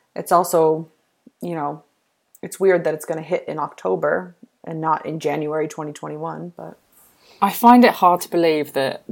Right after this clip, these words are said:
Speaker 2: they think that chart is redundant too. So, so you have the Billboard charts over there, and we have just the official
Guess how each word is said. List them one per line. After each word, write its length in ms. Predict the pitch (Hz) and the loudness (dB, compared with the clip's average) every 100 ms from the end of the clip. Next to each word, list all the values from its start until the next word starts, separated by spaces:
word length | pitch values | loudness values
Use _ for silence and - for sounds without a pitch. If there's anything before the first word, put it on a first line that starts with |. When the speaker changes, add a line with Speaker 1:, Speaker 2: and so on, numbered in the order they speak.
| 156 - - | -12 -12 0
Speaker 2:
they 180 | 165 151 | 0 2
think 260 | 170 147 | -2 -2
that 200 | 160 - | -4 -4
chart 260 | - 151 - | -2 0 0
is 140 | 151 | -2
redundant 560 | 151 143 143 143 135 117 | -6 -4 -4 -6 -8 -8
too. 340 | 139 139 156 | -8 -6 -6
So, 480 | 165 - 151 147 147 - _ _ _ _ _ _ _ 175 | -4 -2 -2 -2 -6 -12 _ _ _ _ _ _ _ -2
so 120 | 208 | 2
you 220 | 175 196 | 6 6
have 180 | 175 175 | 6 4
the 80 | 156 | 2
Billboard 440 | 165 165 160 151 | 2 4 4 2
charts 320 | 147 156 147 156 | 2 0 0 0
over 200 | 151 143 | -2 0
there, 320 | 156 143 139 | 4 4 2
and 120 | 156 | 0
we 140 | 160 147 | -4 -2
have 300 | 147 143 139 - | -2 -4 -6 -12
just 360 | - 143 - - | -12 -10 -10 -6
the 120 | 151 | -2
official 600 | 135 - 151 - 147 135 | -2 0 -2 2 0 0